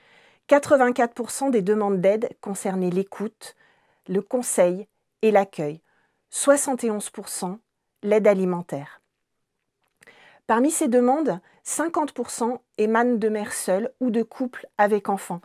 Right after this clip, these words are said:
ce qui représente une hausse préoccupante de dix pour cent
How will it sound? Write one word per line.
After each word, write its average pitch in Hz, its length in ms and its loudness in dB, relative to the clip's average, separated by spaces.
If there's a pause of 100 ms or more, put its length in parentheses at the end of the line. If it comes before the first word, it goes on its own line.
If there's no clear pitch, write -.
(420)
ce - 160 -6
qui - 180 -2
représente 247 600 0
une 220 180 0
hausse 226 220 0
préoccupante 254 920 -4
de 196 120 -4
dix 202 260 -4
pour 262 240 -6
cent 175 240 -8